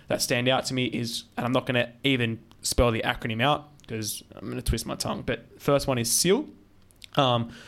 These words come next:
what this will do is in-, investigate the chemical response to the lunar regolith to the thermal, physical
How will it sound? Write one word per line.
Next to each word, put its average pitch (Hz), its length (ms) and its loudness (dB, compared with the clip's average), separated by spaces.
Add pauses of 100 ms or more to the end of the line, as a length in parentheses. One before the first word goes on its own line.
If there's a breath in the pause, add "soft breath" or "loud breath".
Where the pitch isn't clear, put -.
(140 loud breath)
what 135 140 4
this 135 160 0
will 139 120 6
do 127 60 2
is - 60 -10
in-, 127 160 -2 (160)
investigate 151 800 4
the - 80 -2
chemical 160 580 2
response 135 720 0 (400 loud breath)
to 120 300 4
the 117 100 0
lunar 135 580 4
regolith 123 640 2
to - 100 -12
the 120 80 0
thermal, 113 440 -2 (240)
physical 135 560 0